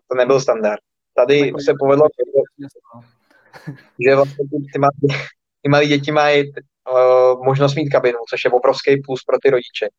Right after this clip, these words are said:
Speaker 1: Na druhou stranu, jakoby těch kabin je málo, jo. Tady, eh,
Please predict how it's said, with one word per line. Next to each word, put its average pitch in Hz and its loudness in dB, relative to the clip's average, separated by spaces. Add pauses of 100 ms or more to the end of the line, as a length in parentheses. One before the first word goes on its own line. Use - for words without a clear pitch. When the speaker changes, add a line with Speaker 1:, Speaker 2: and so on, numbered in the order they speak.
(580)
Speaker 1:
Na 127 2
druhou 151 2
stranu, 156 2
jakoby 151 -4
těch 156 -2
kabin 156 0
je 156 2
málo, 143 2
jo. 110 -2
Tady, 127 -2
eh, 123 -4